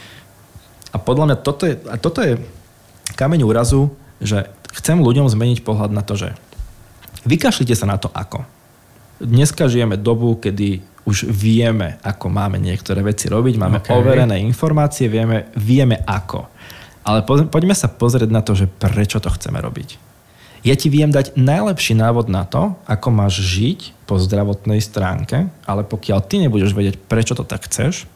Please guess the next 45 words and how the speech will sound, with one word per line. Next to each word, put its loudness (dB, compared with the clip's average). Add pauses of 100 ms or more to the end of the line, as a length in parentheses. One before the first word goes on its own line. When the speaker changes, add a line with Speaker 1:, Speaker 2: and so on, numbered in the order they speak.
(300)
Speaker 1:
prečo -2
to -6
je 2
pre 0
teba -2
dôležité, 0
čo 2
je 2
tvoja -2 (380)
motivácia, 2
lomeno 0
inšpirácia, 0
ktorá -2
vychádza -2
z -6
teba, 2 (160)
nie 2
t-, -8 (380)
nie 4
z 0
toho, 0
že -2
teraz -2
sa -6
rozprávame -2
a 0
učíš -4
sa -4
možno 0
nové 0
veci -2
a 0
ťa -6
to -2 (380)
inšpiruje 0
a 0
motivuje, -2
to -6
je 0
blbosť. -4 (200)
Tak -4
sa 0
Speaker 2:
Mhm. 0
Speaker 1:
nikam 0
nedostaneš. -2